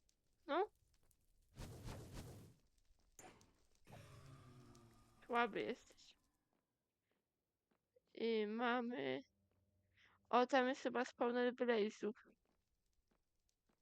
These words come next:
których ja sobie... Chęcią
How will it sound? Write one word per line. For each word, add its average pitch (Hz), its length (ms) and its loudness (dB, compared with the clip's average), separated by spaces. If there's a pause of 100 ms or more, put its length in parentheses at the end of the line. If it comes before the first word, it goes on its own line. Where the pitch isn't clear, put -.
(460)
których 254 440 4
ja 254 180 4
sobie... 226 640 4 (2750)
Chęcią 330 920 2